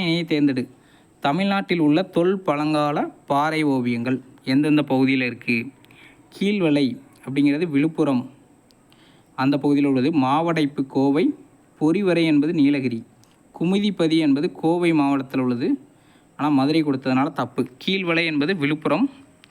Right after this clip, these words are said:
மாவடைப்பு கோவை, பொதிவரை என்பது நீலகிரி. அடுத்து சில இது எக்ஸ்ட்ரா கொடுத்துருக்கோம், அதை ஞாபகம் வச்சுக்கோங்க. உசிலம்பட்டி மதுரையில் இருக்குது, பொறிவரை வந்து கரிக்கையூர் நீலகிரியில் இருக்குது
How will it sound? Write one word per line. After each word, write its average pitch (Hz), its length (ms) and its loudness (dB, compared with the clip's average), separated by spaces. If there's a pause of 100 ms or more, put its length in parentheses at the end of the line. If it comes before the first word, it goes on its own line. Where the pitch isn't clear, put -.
(800)
மாவடைப்பு 156 720 0
கோவை, 147 380 0 (500)
பொதிவரை 180 500 0
என்பது 160 280 0 (380)
நீலகிரி. 135 560 0 (1300)
அடுத்து 143 340 -2
சில 151 200 -2 (160)
இது 147 160 0 (340)
எக்ஸ்ட்ரா 131 260 -2
கொடுத்துருக்கோம், 139 340 0
அதை 139 80 0
ஞாபகம் 131 220 -2
வச்சுக்கோங்க. 117 400 -6 (680)
உசிலம்பட்டி 165 500 -2
மதுரையில் 147 420 -2
இருக்குது, 135 300 -4
பொறிவரை 151 420 0
வந்து 139 200 -2
கரிக்கையூர் 151 580 -2
நீலகிரியில் 135 480 -2
இருக்குது 202 340 -2